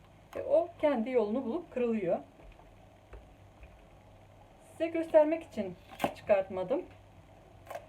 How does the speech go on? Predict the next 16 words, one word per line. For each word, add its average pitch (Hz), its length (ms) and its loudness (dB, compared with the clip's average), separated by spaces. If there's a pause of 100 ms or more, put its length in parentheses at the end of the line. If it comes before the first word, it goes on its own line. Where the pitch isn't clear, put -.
(160)
Ee, 196 260 -4
diğerlerini 262 420 4
çıkarttım 214 540 2
ben. 247 160 0 (520)
Ve 302 120 -2
ben 392 200 -4
bunları 277 320 0
da 269 60 -10 (340)
kapak 277 280 0
olarak 254 300 0
kullanıyorum. 170 540 -6 (320)
Bu 226 60 -12
şekilde. 214 540 -4 (1080)
Atmıyorum. 233 540 -2 (140)
Ve 220 160 -8
bunları 226 220 0